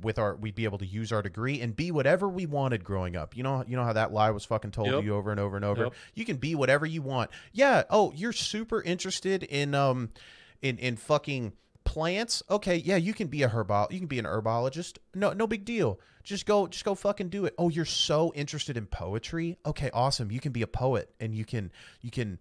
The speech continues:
Speaker 1: get a degree in literature, and you can,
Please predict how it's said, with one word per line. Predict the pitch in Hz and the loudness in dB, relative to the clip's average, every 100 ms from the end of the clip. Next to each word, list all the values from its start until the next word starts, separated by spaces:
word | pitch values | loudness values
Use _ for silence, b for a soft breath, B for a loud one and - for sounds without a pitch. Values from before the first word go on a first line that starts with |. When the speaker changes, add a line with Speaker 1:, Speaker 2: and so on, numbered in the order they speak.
| b b - | b b -4
Speaker 1:
get | 127 | -2
a | 123 | 0
degree | 107 95 113 127 | -2 -4 -2 0
in | 104 | 0
literature, | 101 139 147 - 156 151 151 B B | 0 0 0 -2 -2 -2 -6 B B
and | - 107 98 | -6 -4 -4
you | 117 | -4
can, | 123 104 | -4 -6